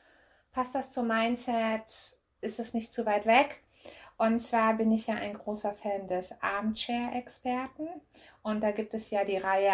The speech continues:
Armchaired and Dangerous, wo Verschwörungstheorien behandelt werden und, äh, andere Massenphänomene. Und da gab es schon mal eine M-L-M-Folge, die kann ich auch empfehlen.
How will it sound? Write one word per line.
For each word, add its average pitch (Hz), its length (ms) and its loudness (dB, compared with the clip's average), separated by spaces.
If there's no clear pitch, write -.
Armchaired 214 840 4
and 202 180 -8
Dangerous, 226 880 4
wo 202 160 -6
Verschwörungstheorien 233 1500 -6
behandelt 233 580 0
werden 247 520 -2
und, 190 420 -6
äh, 185 40 -6
andere 202 340 -6
Massenphänomene. 233 1040 2
Und 214 160 -2
da 202 100 0
gab 208 320 4
es 254 140 2
schon 220 220 2
mal 208 200 2
eine 190 280 -4
M-L-M-Folge, 262 1400 0
die 208 140 -6
kann 196 220 -12
ich 208 200 -14
auch 196 200 -2
empfehlen. 277 500 0